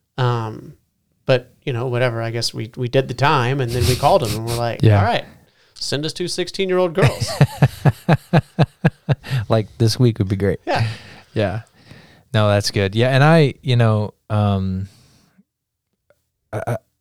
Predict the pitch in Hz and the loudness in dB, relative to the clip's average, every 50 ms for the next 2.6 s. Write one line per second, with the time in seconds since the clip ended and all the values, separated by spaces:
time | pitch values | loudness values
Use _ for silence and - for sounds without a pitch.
0 | _ - - 107 101 117 - - 120 - - 143 135 123 113 107 107 110 113 107 | _ -6 -6 -4 -4 -2 -2 -2 0 2 4 4 4 4 4 4 4 2 2 2
1 | 101 95 95 - - _ _ _ _ - - - - 110 107 104 101 101 98 95 | 0 -2 -4 -8 -14 _ _ _ _ -14 -8 -2 0 0 2 2 2 2 2 2
2 | 92 - - 107 101 95 95 92 90 - - - | 0 0 0 2 2 2 2 0 0 -4 -8 -8